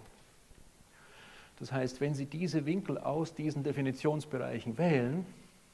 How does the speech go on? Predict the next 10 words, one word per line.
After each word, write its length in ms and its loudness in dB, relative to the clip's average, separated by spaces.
dann 140 0
können 240 0
Sie 140 0
aus 180 0
jedem 300 2
beliebigen 460 0
Punkt 480 0
eine 80 -8
Kugel 300 6
machen. 260 -4